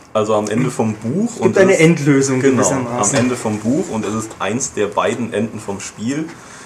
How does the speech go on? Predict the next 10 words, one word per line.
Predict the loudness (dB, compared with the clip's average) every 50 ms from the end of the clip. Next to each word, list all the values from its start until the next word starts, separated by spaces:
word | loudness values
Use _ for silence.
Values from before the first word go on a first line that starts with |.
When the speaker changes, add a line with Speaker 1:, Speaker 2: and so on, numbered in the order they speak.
| -20 -20 -14 -4 0
Speaker 1:
ähm, | 2 2 2 2 0 -2 -2 -4 -4 -4 -4 -4
äh, | -4 -6 -6 -6
kriegt | -6 -8 -8 -8
das | -8 -8 -4
Artyom | -4 -4 -4 -2 -4 -6 -4 -4
halt | -4 -4 -2
hin, | -2 -2 -2 -2 0
dass, | 2 2 2 0 -2 -4 -4 -4
ähm, | -2 -2 0 0 -2 -4 -6 -8 -10 -6 -4
ein | -4 -4 -4